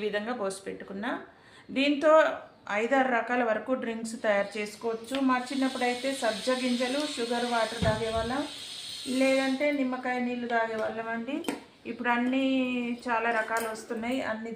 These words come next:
తెలుసుకుంటున్నాము. అన్నీ తెలుసుకోవడం వల్ల కొత్త కొత్తవి తింటున్నాము, తాగుతున్నాము. వీటిని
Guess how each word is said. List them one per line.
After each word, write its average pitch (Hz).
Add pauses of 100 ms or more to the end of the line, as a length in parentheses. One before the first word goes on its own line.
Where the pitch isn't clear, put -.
తెలుసుకుంటున్నాము. 233 (800)
అన్నీ 226 (100)
తెలుసుకోవడం 226
వల్ల 220 (120)
కొత్త 220
కొత్తవి 226 (220)
తింటున్నాము, 214 (100)
తాగుతున్నాము. 214 (800)
వీటిని 285